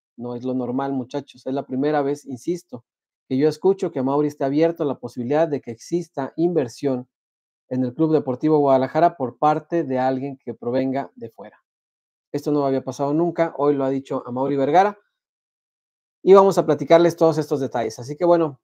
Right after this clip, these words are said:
gracias por estar acá, bienvenidos, son los mejores, muchachos. Estamos a punto, a puntito, faltan unos cuantitos, eh, suscriptores para llegar a los veintiún mil.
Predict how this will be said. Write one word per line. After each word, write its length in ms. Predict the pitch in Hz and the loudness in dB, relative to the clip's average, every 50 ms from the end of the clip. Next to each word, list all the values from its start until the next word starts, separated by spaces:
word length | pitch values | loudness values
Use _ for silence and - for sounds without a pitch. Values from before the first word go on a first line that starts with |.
| _ - | _ -2
gracias 300 | 143 156 165 170 165 - | 2 4 4 4 2 0
por 140 | - 151 | 0 0
estar 180 | 147 147 175 175 | 2 4 4 4
acá, 200 | 175 170 208 208 | 4 4 4 6
bienvenidos, 520 | 208 196 170 147 143 165 185 180 175 170 170 | 6 6 4 4 2 2 2 2 0 0 -2
son 120 | - 170 | -4 -4
los 80 | 170 165 | -2 -2
mejores, 340 | 151 143 - 165 165 170 160 | -4 -2 0 0 0 0 0
muchachos. 420 | 156 147 - 165 165 - 170 156 | -4 -4 -4 -6 -6 -6 -8 -12
Estamos 360 | - 147 - 190 214 226 220 | -12 -10 -8 -6 -6 -4 -4
a 80 | 170 - | -4 -4
punto, 560 | - - 240 269 262 - 185 175 180 180 175 _ _ _ | 0 0 0 0 2 2 0 0 0 0 -6 _ _ _
a 80 | - 135 | -12 -8
puntito, 560 | - - 156 156 - 254 277 269 - 185 175 | -4 -4 -4 -2 0 -2 -2 2 0 0 2
faltan 440 | - 180 180 - 208 190 180 156 139 _ _ _ _ _ - | 0 -4 -4 -2 -4 -4 -4 -6 -10 _ _ _ _ _ -8
unos 220 | 180 196 214 196 | -6 -6 -6 -4
cuantitos, 720 | - - 151 143 143 190 196 180 - 175 147 - - _ _ _ _ _ _ _ _ _ _ _ _ _ _ _ _ - | -4 -4 -4 -4 -4 -6 -8 -4 -4 -4 -4 -6 -12 _ _ _ _ _ _ _ _ _ _ _ _ _ _ _ _ -10
eh, 360 | - 139 143 143 143 143 139 | -8 -4 -2 -2 -2 -2 -4
suscriptores 640 | 135 - 156 139 - 151 143 - - 170 190 208 208 | -4 -8 -10 -8 -6 -6 -4 0 4 4 4 4 2
para 200 | 214 - 160 151 | -2 -2 -2 -2
llegar 160 | 147 151 165 | 0 0 2
a 60 | 180 190 | 2 2
los 180 | 196 - 156 | 0 0 -2
veintiún 520 | 160 156 147 143 - - 151 151 147 147 147 | -2 -4 -4 -4 -4 -4 -2 0 0 0 0
mil. 460 | 160 175 190 208 220 214 175 156 | 0 0 0 2 0 0 -2 -4